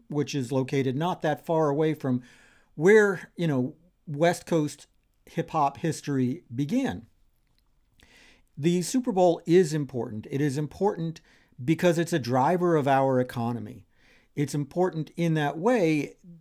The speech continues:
And, and, you know, the fact is that there are not always a lot of reliable things that are going to drive the economy. And knowing that you can advertise on the Super Bowl, you're gonna see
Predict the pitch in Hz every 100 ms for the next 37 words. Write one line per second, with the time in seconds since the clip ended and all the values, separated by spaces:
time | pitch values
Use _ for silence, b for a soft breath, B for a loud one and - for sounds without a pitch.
0 | _ _ - 175 170 165 - _ _ 170
1 | 170 170 214 226 170 185 175 170 160 139
2 | 127 156 151 147 143 139 139 - 147 147
3 | 151 151 151 131 135 135 139 135 131 131
4 | 170 185 151 135 160 156 131 131 123 131
5 | 131 127 - 113 131 135 135 127 - b
6 | b b b 131 135 - 147 156 123 117
7 | - 135 131 127 123 - _ _ _ _
8 | _ _ _ _ _ - 127 156 214 196
9 | 147 156 - 135 143 156 151 143 127 131
10 | 127 151 131 113 117 113 113 123 123 -
11 | - 175 156